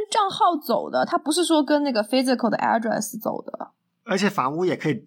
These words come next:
Speaker 2: 交易，然后换后，是吗？
Speaker 1: 而且我觉得他不根据这个房子的 physically 的 address 走也是有道理的，因为你同一个房子，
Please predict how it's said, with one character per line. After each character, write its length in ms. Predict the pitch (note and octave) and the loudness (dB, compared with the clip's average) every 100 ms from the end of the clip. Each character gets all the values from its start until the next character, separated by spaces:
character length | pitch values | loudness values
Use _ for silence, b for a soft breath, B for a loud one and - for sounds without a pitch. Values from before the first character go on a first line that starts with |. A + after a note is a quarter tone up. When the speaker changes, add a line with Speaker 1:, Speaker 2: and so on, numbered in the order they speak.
| - | -6
Speaker 2:
交 240 | D#3+ D3 | 0 0
易， 180 | D3+ D3+ | 0 -4
然 160 | B2+ A#2 | -4 -4
后 140 | C3+ | -6
换 200 | - C3+ | -4 -6
后， 240 | - C3+ | -4 -6
是 160 | B2+ - | -6 -10
吗？ 100 | - | -8
Speaker 1:
而 100 | - A4 | -2 0
且 60 | A4+ | 2
我 120 | C4 | 0
觉 120 | A3 | 0
得 120 | C#4 G4 | 0 0
他 120 | G#4+ | -2
不 160 | G#4 | -2
根 140 | G4+ G#4+ A4+ | -2 -2 0
据 120 | G4 | 0
这 100 | E4+ | 2
个 80 | D4 | 0
房 300 | C#4 G3+ B3 | 2 0 0
子 80 | D#4 | 2
的 160 | A#3 | 2
physically 580 | A#3+ D#4 E4 D4 C4+ A3 | 2 0 0 0 2 2
的 80 | G#3 | 2
address 500 | G#3+ B3 C#4 A#3+ - | 2 2 2 0 -2
走 160 | A#3 G#3+ | -2 0
也 100 | A#3 | 2
是 140 | E4+ | 2
有 120 | D4+ | 2
道 300 | G#3+ A#3+ C4 | 2 2 4
理 100 | D4 | 4
的， 120 | A3 G3 | 0 -2
因 80 | |
为 100 | F#4 B4 | 0 2
你 80 | F4 | 4
同 240 | C4+ A#3 A3 | 4 2 2
一 80 | |
个 140 | F4+ - | 2 0
房 260 | D4+ F#3+ | 0 0
子， 240 | A#3+ C4 | 0 0